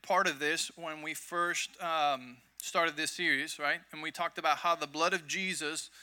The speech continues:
protected them, and that's when the Passover started, and, and they did not suffer any of the plagues, right? There was always distinction between the Israelites and the Egyptians. Going through all ten plagues, the, uh,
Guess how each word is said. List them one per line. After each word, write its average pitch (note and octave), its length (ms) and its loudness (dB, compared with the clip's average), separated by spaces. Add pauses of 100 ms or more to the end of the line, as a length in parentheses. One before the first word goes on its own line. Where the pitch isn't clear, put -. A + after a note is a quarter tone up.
(260)
protected D#3+ 720 6
them, D3 380 -2 (360)
and D3+ 120 0
that's D#3 180 -2
when D#3 340 -4
the C#3+ 100 -4
Passover F3 640 2
started, D3 560 2
and, C#3+ 220 0 (380)
and D3 200 -6
they D#3+ 160 2
did E3 120 -2
not D#3+ 220 4
suffer F3 340 0
any B3+ 180 4
of A3 80 4
the E3 80 -6
plagues, C3+ 420 -6
right? C#3+ 220 2 (240)
There F3 100 -6
was E3 120 -4
always G3+ 420 2
distinction F3+ 840 -2
between F#3 400 -8
the E3+ 140 -6
Israelites G3 600 2
and E3+ 120 -8
the F3 100 -2
Egyptians. D#3 680 -4 (300)
Going F#3 240 0
through F3+ 160 -4
all G3+ 180 4
ten A3 280 0
plagues, F3 500 2 (800)
the, F3 440 -2
uh, E3+ 180 4